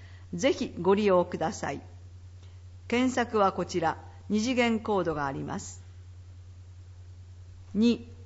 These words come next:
宮崎市長出演。ラジオの新番組がスタートします。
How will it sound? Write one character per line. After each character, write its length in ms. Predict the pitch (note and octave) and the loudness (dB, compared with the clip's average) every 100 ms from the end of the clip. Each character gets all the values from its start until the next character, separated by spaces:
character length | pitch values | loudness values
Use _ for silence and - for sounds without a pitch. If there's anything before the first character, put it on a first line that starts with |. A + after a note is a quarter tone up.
| - - - - G3+ | -18 -18 -18 -10 2
宮 280 | A3 C4 | 8 8
崎 300 | C4+ B3+ C4 | 8 4 2
市 160 | B3 - | -2 0
長 220 | A3 F3+ | 4 4
出 360 | E3+ F3 - F#3 | 4 -2 0 2
演。 280 | E3 D#3 - - - - - - - - | 2 0 -6 -14 -18 -18 -18 -18 -14 4
ラ 160 | A#3+ | 6
ジ 160 | C#4+ C4 | 6 6
オ 100 | G3+ | 6
の 120 | F3 | 6
新 320 | E3+ A#3 C4 | 2 4 6
番 260 | B3 B3+ A3+ | 8 8 8
組 240 | F3 E3+ | 4 2
が 120 | D#3 D#3 | 0 -4
ス 80 | |
タ 160 | - G#3+ | 4 4
ー 40 | |
ト 120 | F3 D3+ | 4 -2
し 120 | - | -4
ま 140 | B2 | -6
す。 220 | F3 - | -8 -12